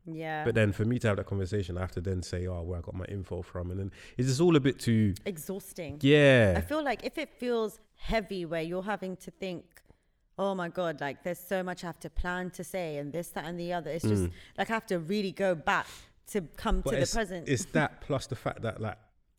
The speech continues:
Speaker 2: I don't know if me having this conversation is gonna be able, or I'm able to just express what I've heard without being kind of questioned on my source. And
Speaker 1: Mm.
Speaker 2: from that, I don't even wanna bring anybody else into the situation. This is between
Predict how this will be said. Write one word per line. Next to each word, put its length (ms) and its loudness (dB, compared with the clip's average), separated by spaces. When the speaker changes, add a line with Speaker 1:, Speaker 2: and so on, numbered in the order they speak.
Speaker 2:
I 100 4
don't 280 4
know 220 4
if 400 -2
me 160 2
having 200 2
this 120 -2
conversation 720 -4
is 100 -8
gonna 180 -6
be 340 -6
able, 340 -4
or 160 -2
I'm 100 -6
able 240 -4
to 100 -8
just 380 -8
express 540 -2
what 100 0
I've 140 -2
heard 440 0
without 460 -2
being 560 -2
kind 240 0
of 80 -8
questioned 360 -2
on 80 -2
my 100 -2
source. 440 -4
And 200 -4
Speaker 1:
Mm. 520 -6
Speaker 2:
from 320 2
that, 260 6
I 60 6
don't 160 6
even 200 4
wanna 140 4
bring 280 2
anybody 420 2
else 200 4
into 200 0
the 80 -4
situation. 560 -2
This 80 -4
is 80 -6
between 460 -4